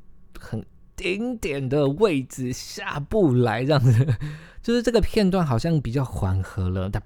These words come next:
嘣，马上另一个乐器就会又把你带上去了，很好听，很好听。我觉得，嗯，后站人是蛮值得期待的新人乐团。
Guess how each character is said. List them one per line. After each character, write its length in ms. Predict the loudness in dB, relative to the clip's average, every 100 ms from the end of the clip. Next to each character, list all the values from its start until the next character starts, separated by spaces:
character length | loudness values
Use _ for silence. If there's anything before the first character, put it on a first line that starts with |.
| -2
嘣， 280 | 2 2 2
马 240 | 0 -2 -2
上 280 | -4 -4 -6 -14 -2
另 180 | 4 6
一 60 | 6
个 120 | 6
乐 160 | 4
器 160 | 2 0
就 100 | 0
会 160 | -2 -2 -12 -16
又 160 | 2 2
把 160 | 2 0
你 120 | 0
带 220 | 0 0
上 200 | 0 -2
去 180 | -4 -8
了， 160 | -10 -14
很 320 | -4 0 2
好 220 | 0 -2
听， 240 | -2 -2 0
很 160 | 0
好 160 | 0 -2
听。 200 | -4 -6 -8 -16 -6
我 80 | 2
觉 100 | 4
得， 380 | 6 4 -2 -6
嗯， 520 | -8 -6 -6 -6 -8 -12 -20 -20 -20 -20 -18
后 320 | 0 6 6
站 200 | 6 2
人 120 | 2
是 220 | 0 0
蛮 500 | 2 2 2 2 0 -2
值 200 | -2 0
得 220 | 0 0
期 260 | -4 -6
待 160 | -2 -2
的 220 | -2 -6
新 260 | -2 2 2
人 180 | 4 2
乐 200 | 0 -2
团。 260 | -6 -6